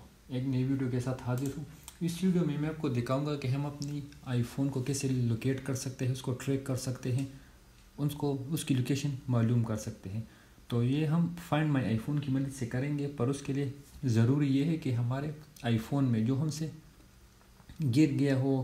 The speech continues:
कि, या किसी ने चोरी किया हुआ हो, उस पे Find My iPhone on होना चाहिए।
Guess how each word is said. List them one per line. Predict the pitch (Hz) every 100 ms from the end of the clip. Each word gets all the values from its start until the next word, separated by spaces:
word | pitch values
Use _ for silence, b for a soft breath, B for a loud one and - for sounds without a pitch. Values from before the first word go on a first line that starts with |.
| - - -
कि, | 135 -
या | 135
किसी | 139 127 127
ने | 123 120 -
चोरी | 147 139
किया | 127 131
हुआ | 131 131
हो, | 123 127 B B B B B B -
उस | 160 -
पे | 151 135 - -
Find | 147 151 139
My | 131 123
iPhone | 117 139 147 - - - - - - - - -
on | 127 135 104
होना | 110 107
चाहिए। | - 110 110